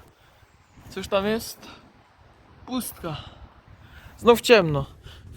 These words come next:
Pod tym wejściem nic się nie dzieje nowego, zupełnie nic. A ja znowu gadam. Generalnie dzisiaj postanowiłem zmienić formę u mnie pojawienia się codziennych filmów, o czym powiem pod koniec materiału,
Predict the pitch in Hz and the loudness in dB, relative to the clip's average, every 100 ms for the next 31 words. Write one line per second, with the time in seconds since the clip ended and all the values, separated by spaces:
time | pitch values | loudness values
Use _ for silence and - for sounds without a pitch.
0 | - 226 226 214 214 220 214 220 - 190 | -2 -2 2 4 4 4 2 2 0 0
1 | 185 180 165 151 139 143 131 147 180 196 | 2 2 2 0 -4 -4 -4 -4 2 2
2 | 175 190 196 - - - - - - - | 4 2 0 -2 -8 -8 -14 -16 -20 -20
3 | - - - - - - - - - - | -20 -20 -16 -16 -16 -20 -14 -12 -4 2
4 | 170 170 180 165 170 147 127 123 - 185 | 4 4 2 4 4 4 2 -2 0 2
5 | 185 175 175 160 - - - - - - | 2 2 0 0 -2 -12 -20 -16 -16 -16
6 | - - - - - - 151 160 170 147 | -20 -20 -20 -20 -16 -8 -4 4 6 4
7 | - - 180 175 170 165 160 170 165 - | 2 -4 0 0 2 0 0 -2 -2 -2
8 | 180 160 139 160 - - - - - - | -2 0 0 -2 -6 -12 -12 -10 -12 -12
9 | - 151 147 143 156 160 156 - - - | -4 0 2 2 2 4 2 0 -2 -6
10 | 156 156 - 202 170 185 - - - - | -8 -8 -8 -8 -6 -8 -8 -14 -12 -8
11 | - - 160 180 170 175 175 135 - 170 | -8 -4 -2 -2 2 2 2 -2 -4 -4
12 | 170 160 170 170 170 165 | -2 -4 -2 2 4 4